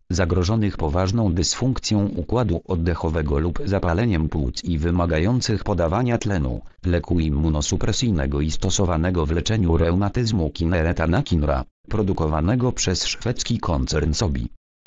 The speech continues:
Preparat jest dostępny na rynku od dwa tysiące jeden roku. W listopadzie ema wydała rekomendacje dotyczące stosowania molnupirawiru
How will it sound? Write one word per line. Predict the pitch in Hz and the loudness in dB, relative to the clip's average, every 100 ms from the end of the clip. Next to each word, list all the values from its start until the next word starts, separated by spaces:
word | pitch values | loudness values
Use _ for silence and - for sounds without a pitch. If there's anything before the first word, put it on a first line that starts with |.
| - | -4
Preparat | - - 127 110 71 107 | -2 0 0 0 0 0
jest | 107 - | 0 0
dostępny | 95 101 - 98 78 92 87 | 0 0 0 0 0 0 2
na | 76 80 | 2 2
rynku | 82 64 95 - | 0 -2 -2 -4
od | 69 73 | -4 -4
dwa | 82 123 | -2 0
tysiące | 139 - 85 95 | 0 2 0 0
jeden | 90 76 80 | 0 0 0
roku. | 82 80 - - 65 - - _ _ _ _ _ _ _ - | 0 0 0 -2 -4 -6 -16 _ _ _ _ _ _ _ -6
W | 82 | -2
listopadzie | 80 71 90 104 101 82 | 0 0 -2 0 -2 -2
ema | 76 78 95 | 0 0 0
wydała | 92 98 95 95 | 0 0 2 2
rekomendacje | 85 98 104 90 98 123 90 | 0 0 2 2 0 0 0
dotyczące | 90 85 82 - 67 - 87 | 2 0 0 0 -2 0 -2
stosowania | 76 101 95 95 69 69 71 | -2 -2 0 0 0 0 0
molnupirawiru | 90 80 - 85 78 113 90 69 | 0 0 0 0 2 2 2 0